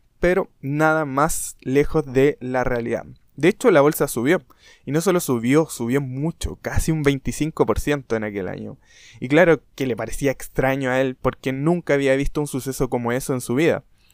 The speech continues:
Pero cuando se puso a indagar en las historias pasadas de las diluciones ecos-, económicas,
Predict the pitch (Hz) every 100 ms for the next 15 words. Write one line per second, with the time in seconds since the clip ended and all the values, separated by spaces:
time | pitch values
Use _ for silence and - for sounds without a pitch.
0 | _ _ - 120 117 123 120 - 98 135
1 | 202 202 202 180 117 117 127 - - 117
2 | 117 123 120 - 117 139 - - - 127
3 | 131 117 117 110 - 117 104 - 127 131
4 | 123 - - - 131 110 107 151 123 143
5 | -